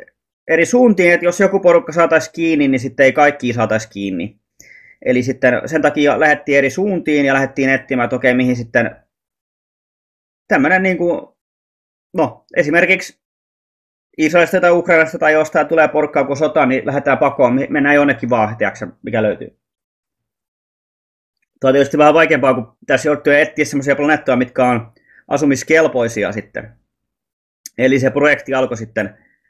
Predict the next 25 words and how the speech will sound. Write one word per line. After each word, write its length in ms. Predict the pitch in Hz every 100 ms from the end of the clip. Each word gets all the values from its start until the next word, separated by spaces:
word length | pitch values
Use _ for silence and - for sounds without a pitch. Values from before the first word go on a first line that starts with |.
| _ -
sillä 200 | 196 185
tavalla, 180 | 170
että 120 | 165 165
lähdettiin 320 | 131 165 160
pakoon 340 | 175 175 156
ja 100 | 143
koitettiin 540 | 143 139 269 143 131 - _ -
selvittää, 520 | - 151 131 - 127
että 120 | 123 131
mihin 180 | 147
mentäis 380 | 131 123 107 107
sitten. 300 | 110 - 92 - _ _ _ _ _ _ _ _ _ -
Ja 380 | 123 117 - - _ _ _ _ _ _ _ _ _ _ _
niillä 140 | 175 143
oli 120 | 156
kuitenkin 340 | 196 185 165
semmoista 340 | 160 160 156 165
teknologiaa, 340 | 160 170 151
että 80 | 143
ne 40 |
pystyivät 320 | 151 165 160 156
pitkiä 300 | 165 - 143
matkoja 400 | 143 - 135 120
matkustamaan 680 | 123 - 117 110 113 107 107
sillä. 280 | 104 85